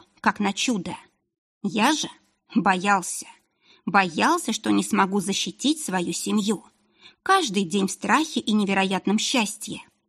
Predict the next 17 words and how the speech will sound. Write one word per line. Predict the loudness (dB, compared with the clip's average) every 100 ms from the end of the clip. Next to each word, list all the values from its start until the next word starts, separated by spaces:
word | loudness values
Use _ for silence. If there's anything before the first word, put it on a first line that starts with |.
| _ _ _ -4
Это | -4 -4
сводит | -8 -4 -4 -4
с | -4
ума. | 2 2 2 -6 _ _ _ _ -4
Возвращаюсь | -2 0 -2 -2 -2 2 2 2
из | 0 -4
безумия | 0 -2 2 2 2 0
и | 2
одновременно | 2 2 0 0 0 6 6 6
погружаюсь | 0 -4 -2 -2 -2 -4 -4
в | -2
него. | 0 0 -4 -8 _ _ _ _ _ _
Но | 0 2
я | 2 -2
точно | 0 2 2 2 0
знаю | 0 0 0 0
одно. | -2 4 2 2